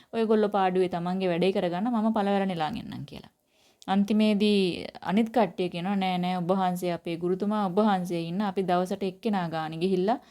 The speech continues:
පළවැල හැමෝටම අරන් ඇවිල්ලා බෙදලා තියලා ගෙඩියක් ගහන්නම්, හැමෝම නිහඬ වෙයිලා තමන්ගේ කොටස බලඳලා මහානදම් පුරමු" කියලා. බලන්න ඒ ඇයි මේ, මේ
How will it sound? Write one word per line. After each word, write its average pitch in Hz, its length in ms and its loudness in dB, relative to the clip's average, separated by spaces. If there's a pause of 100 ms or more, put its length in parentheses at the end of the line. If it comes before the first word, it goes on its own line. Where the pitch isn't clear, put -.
(300)
පළවැල 196 380 2
හැමෝටම 196 460 2
අරන් 180 300 -2
ඇවිල්ලා 170 340 -2
බෙදලා 190 320 0
තියලා 175 260 -4
ගෙඩියක් 175 360 0
ගහන්නම්, 180 420 -2
හැමෝම 185 320 -2
නිහඬ 185 360 0
වෙයිලා 175 260 -2
තමන්ගේ 185 360 -4
කොටස 180 260 -2
බලඳලා 175 460 -2
මහානදම් 196 440 -4
පුරමු" 196 260 -6
කියලා. - 240 -14 (1000)
බලන්න 180 380 2
ඒ 208 180 2
ඇයි 190 220 2
මේ, 190 260 0 (520)
මේ 220 560 0